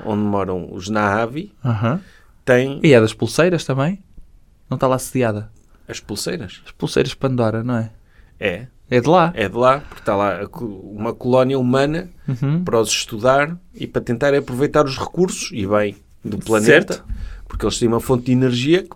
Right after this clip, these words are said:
Speaker 1: pode ajudar a Terra
Speaker 2: Sim.
Speaker 1: a crescer ainda mais a sua economia.
Speaker 2: Certo.
Speaker 1: E somos nós, são os nossos.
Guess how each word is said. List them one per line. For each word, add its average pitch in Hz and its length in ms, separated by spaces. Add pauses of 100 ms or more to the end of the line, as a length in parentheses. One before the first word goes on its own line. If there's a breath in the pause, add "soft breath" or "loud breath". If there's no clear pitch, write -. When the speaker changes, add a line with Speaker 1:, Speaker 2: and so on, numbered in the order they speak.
Speaker 1:
pode 160 360 (240)
ajudar 110 560
a 123 60
Terra 151 580
Speaker 2:
Sim. 131 420 (100)
Speaker 1:
a 143 160 (140)
crescer - 440
ainda 160 220
mais 127 280
a 117 60
sua 120 200
economia. 107 640
Speaker 2:
Certo. - 540 (260 soft breath)
Speaker 1:
E 107 80
somos 139 400
nós, 135 340
são 120 120
os 107 120
nossos. 98 500